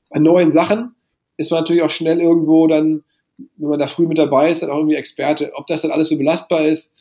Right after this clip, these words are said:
und manchmal lächle ich da ja selber drüber, ähm, auch wie Leute dann schnell so nach, nach zwei guten Interviews oder nach einer, äh, weiß ich nicht, spannenden Firmengründung, äh, dann als Experten und, und Superstars da nach vorne gehoben werden. Das,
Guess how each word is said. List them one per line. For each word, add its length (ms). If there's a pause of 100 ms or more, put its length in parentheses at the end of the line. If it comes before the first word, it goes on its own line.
(360)
und 120
manchmal 580 (260)
lächle 280
ich 60
da 80
ja 120
selber 260
drüber, 460 (300)
ähm, 280
auch 140
wie 80
Leute 240
dann 220
schnell 360
so 260
nach, 220 (320)
nach 180
zwei 280
guten 240
Interviews 580
oder 100
nach 180
einer, 460 (500)
äh, 240
weiß 180
ich 60
nicht, 460
spannenden 800
Firmengründung, 760 (340)
äh, 460 (100)
dann 140
als 160
Experten 680
und, 180
und 200
Superstars 680
da 160
nach 140
vorne 260
gehoben 280
werden. 120
Das, 140